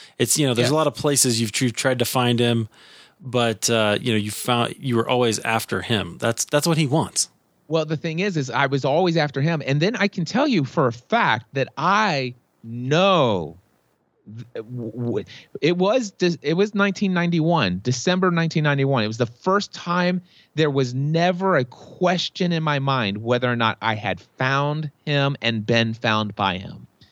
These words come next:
Speaker 2: First time in my life, I knew for a fact then that I had that relationship. I had never been, I, if you look into my senior year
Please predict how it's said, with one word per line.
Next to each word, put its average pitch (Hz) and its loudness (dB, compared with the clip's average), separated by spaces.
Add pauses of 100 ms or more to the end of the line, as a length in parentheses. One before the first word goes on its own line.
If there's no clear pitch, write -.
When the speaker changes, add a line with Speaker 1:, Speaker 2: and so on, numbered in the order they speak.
(220)
Speaker 2:
First 190 0
time 185 0
in 160 -2
my 127 2
life, 120 0 (240)
I 104 -2
knew 135 0
for 208 0
a 196 0
fact 113 -4 (160)
then 110 0 (360)
that 113 0
I 110 4
had 120 -4
that 113 -4
relationship. 98 -6 (320)
I 110 0
had 104 0
never 127 2
been, 170 0
I, 151 2 (300)
if 139 -4
you 196 0
look 226 0
into 180 -2
my 131 2
senior 196 0
year 151 2